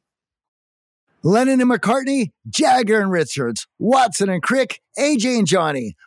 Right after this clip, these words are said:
What about the perfect duo when it comes to growing your business? Well, that's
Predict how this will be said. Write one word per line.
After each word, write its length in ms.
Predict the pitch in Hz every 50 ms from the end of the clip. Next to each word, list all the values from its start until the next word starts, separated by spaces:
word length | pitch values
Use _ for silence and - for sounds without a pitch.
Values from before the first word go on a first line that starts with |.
| _
What 180 | - 285 302 311
about 260 | 269 208 185 160 147
the 100 | - 147
perfect 460 | 117 - 190 233 247 - 254 196 131
duo 300 | - 190 185 175 156 139
when 140 | 139 147 151
it 120 | 147 131 -
comes 240 | - 185 208 180 -
to 100 | 185 175
growing 340 | 151 202 202 185 185 175 151
your 340 | 127 117 151 208 233 208 156
business? 480 | 113 147 139 110 - 110 104 98 - - -
Well, 300 | - 156 220 226 180 - - - _
that's 260 | 208 202 269 240 -